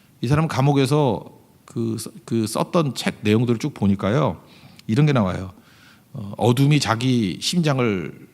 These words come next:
스며들지 못하게 하기 위해서 했던 일이 뭐냐? 혀를 깨무는 결단했다는 거예요. 주님만 바라봤다.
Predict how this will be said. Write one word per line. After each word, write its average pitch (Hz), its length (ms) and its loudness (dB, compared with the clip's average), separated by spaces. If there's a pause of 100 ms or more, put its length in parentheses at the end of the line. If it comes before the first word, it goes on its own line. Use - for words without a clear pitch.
(160)
스며들지 156 420 -2
못하게 113 420 -2
하기 98 240 -2
위해서 82 420 -6
했던 156 260 0
일이 135 120 0
뭐냐? 98 420 -2 (440)
혀를 180 340 0
깨무는 147 280 -2
결단했다는 123 540 -2
거예요. 98 80 -12
주님만 123 380 2
바라봤다. 98 600 -6